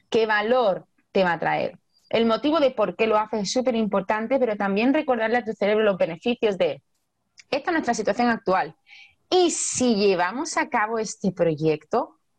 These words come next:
¿cómo va a mejorar tu vida, Johnny? O sea, y realmente eso es lo que a mí me llevó un poco al cambio, pero yo creo que es una combinación de cosas dependiendo de dónde estés.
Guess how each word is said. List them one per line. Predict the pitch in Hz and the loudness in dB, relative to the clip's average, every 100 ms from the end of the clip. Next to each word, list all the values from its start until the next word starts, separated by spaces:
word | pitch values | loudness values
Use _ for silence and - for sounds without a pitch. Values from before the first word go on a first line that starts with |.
| _ | _
¿cómo | 196 220 240 262 | 0 4 4 4
va | 220 214 | 2 0
a | |
mejorar | 214 190 - 196 190 185 | -2 -2 0 0 0 -2
tu | - 165 | -2 2
vida, | 180 170 147 143 | 2 2 0 -2
Johnny? | 151 143 143 - _ _ _ _ | -2 -2 -4 -8 _ _ _ _
O | |
sea, | - 208 - _ - | -4 -4 -4 _ -2
y | 220 | 0
realmente | 220 262 277 339 285 233 - | 2 0 0 -2 0 0 0
eso | 240 - 277 | -2 0 2
es | |
lo | 254 233 | 2 2
que | 220 | 0
a | 196 190 | 0 -2
mí | 202 240 269 233 _ _ _ - - | 0 2 2 0 _ _ _ -18 -6
me | 214 220 214 196 | 0 2 2 2
llevó | 196 180 240 262 170 - | 2 2 2 2 -2 -4
un | 185 | -4
poco | 190 180 | -2 -2
al | 165 160 | -2 -2
cambio, | 185 170 | -4 -2
pero | 170 190 | 0 2
yo | |
creo | 226 262 | 2 0
que | 262 | -2
es | - | 0
una | 277 262 | 0 2
combinación | 254 233 220 208 202 - 233 262 | 0 0 0 -2 -4 0 2 2
de | 208 190 | 2 0
cosas | - 233 - 185 196 - - - | 0 -2 0 -2 -2 -6 -14 -8
dependiendo | 180 190 190 190 202 226 277 | -2 0 2 2 2 2 2
de | 226 | 2
dónde | 196 220 170 | 2 0 -4
estés. | - - 226 175 - | -4 -4 -2 -4 -8